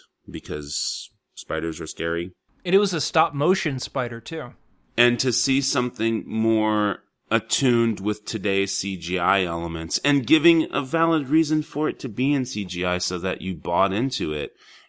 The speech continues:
Speaker 1: in twenty nineteen made a stronger fear-based attempt at the ending.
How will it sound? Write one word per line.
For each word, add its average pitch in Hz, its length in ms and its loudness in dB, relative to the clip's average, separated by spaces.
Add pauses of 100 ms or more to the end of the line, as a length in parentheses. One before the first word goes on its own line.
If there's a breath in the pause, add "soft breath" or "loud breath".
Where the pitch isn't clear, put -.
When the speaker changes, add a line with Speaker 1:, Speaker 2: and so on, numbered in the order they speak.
Speaker 1:
in 101 160 0
twenty 92 300 0
nineteen 82 680 -4 (720)
made 107 720 4 (400)
a 110 180 2
stronger 101 1400 2 (380)
fear-based 95 1080 0
attempt 87 380 -6
at 85 120 -8
the 95 140 -2
ending. 90 340 -2